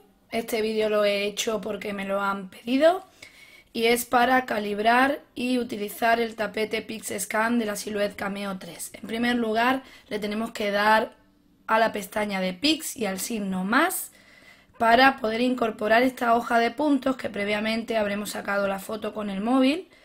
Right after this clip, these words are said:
en la que solamente va a aparecer la hoja y no el tapete, ninguna marca de registro, solamente la hoja.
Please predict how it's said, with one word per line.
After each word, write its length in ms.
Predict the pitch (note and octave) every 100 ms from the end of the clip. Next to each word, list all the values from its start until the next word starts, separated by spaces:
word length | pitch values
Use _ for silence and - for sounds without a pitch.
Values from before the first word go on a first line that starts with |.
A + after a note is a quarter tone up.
| - _ _ _ _
en 160 | A3 G#3+
la 100 | G#3
que 80 |
solamente 560 | G#3+ A3 G#3+ G#3+ G#3+ G#3+
va 80 | G#3
a 40 |
aparecer 440 | G3+ G3+ G3 G#3 G3
la 200 | F#3+ G#3
hoja 440 | B3 - C4+ D4 -
y 140 | G#3+
no 200 | G#3+ A#3+
el 160 | B3+ -
tapete, 540 | G#3 G3+ G#3 F#3+ F#3+
ninguna 500 | F#3 G3 A3+ C4 A#3+
marca 340 | A#3 B3 B3+
de 80 | C4
registro, 540 | G3+ F#3 G#3 F#3 - F#3
solamente 520 | G#3+ G#3 G#3+ B3 A#3+
la 160 | G3
hoja. 340 | F3+ - -